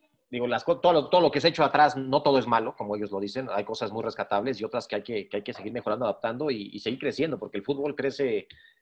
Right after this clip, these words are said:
digo, de, me parece que de hace unos, no sé, diez, doce, quince años, ha, ha evolucionado muchísimo. Entonces, es lo que se busca. Sí, esperemos hacer un cambio. Sí, creo que cada vez, eh, se busca tener ese, ese respaldo de, de, de todos.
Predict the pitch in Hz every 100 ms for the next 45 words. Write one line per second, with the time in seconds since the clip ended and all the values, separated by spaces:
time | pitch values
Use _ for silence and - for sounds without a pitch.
0 | _ - 104 101 104 104 87 _ 104 104
1 | 123 - 110 123 131 117 113 123 117 -
2 | 107 - 104 104 101 101 123 110 117 117
3 | 113 120 113 113 127 120 104 87 101 127
4 | 107 110 123 113 - 104 98 92 131 127
5 | 139 - _ - - 135 143 156 139 120
6 | 131 147 143 147 - _ _ - _ _
7 | - 151 139 151 123 - 120 131 120 123
8 | 127 117 123 127 135 143 - - 131 135
9 | 135 131 135 131 131 123 123 123 123 113
10 | 107 104 101 101 95 _ _ _ - -
11 | 113 143 147 127 123 120 110 - 120 135
12 | 131 123 127 147 123 117 - 131 127 127
13 | 113 104 110 110 110 - 123 123 143 -
14 | _